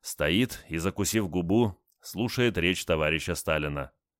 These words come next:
Это для нас И В С Красный Император и гениальный организатор.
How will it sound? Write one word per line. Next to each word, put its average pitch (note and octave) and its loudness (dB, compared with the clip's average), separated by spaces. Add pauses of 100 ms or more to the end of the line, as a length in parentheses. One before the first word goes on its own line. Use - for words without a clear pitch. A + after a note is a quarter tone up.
(460)
Это F#2+ 0
для G2+ 6
нас B2 4
И E2+ 0
В E2+ 0
С F2+ 4
Красный F2 0
Император F#2 2 (200)
и D#2 -8
гениальный F2 4
организатор. F2 0